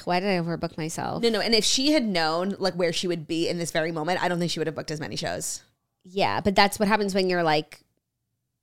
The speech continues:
Speaker 2: Hustling.
Speaker 1: hustling, but also maybe if you're going through heartbreak or something, you throw yourself into
Speaker 2: Yes.
Speaker 1: work and you kind of avoid
Speaker 2: That's actually so true.
Speaker 1: your reality in a good way. And that's a good way to channel your sadness.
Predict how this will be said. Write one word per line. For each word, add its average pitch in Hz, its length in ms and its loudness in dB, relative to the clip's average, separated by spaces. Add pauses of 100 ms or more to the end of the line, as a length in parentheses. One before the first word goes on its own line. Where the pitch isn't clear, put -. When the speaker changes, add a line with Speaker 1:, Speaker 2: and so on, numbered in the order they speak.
(140)
Speaker 2:
Hustling. 165 560 2
Speaker 1:
hustling, 240 500 4
but 262 100 6
also 294 480 4 (300)
maybe 262 300 0
if 240 160 0
you're 220 400 0
going 214 240 4
through 208 160 -2
heartbreak 240 340 4
or 220 60 4
something, 208 260 -2
you 196 60 0
throw 208 220 -2
yourself 214 360 -2
into 202 100 2
Speaker 2:
Yes. 190 200 8
Speaker 1:
work 220 240 8 (460)
and 226 100 4
you 220 60 2
kind 226 200 6
of 208 80 4
avoid 202 720 6
Speaker 2:
That's 220 160 2
actually 214 340 2
so 165 640 2
true. 156 200 -4
Speaker 1:
your 214 180 6
reality 254 540 6
in 285 220 4
a 320 40 2
good 269 280 4
way. 208 180 4
And 202 100 2
that's 214 140 -2
a 208 60 -2
good 196 320 0
way 196 220 2
to 190 140 -6
channel 175 640 0
your 180 200 -2
sadness. 180 760 2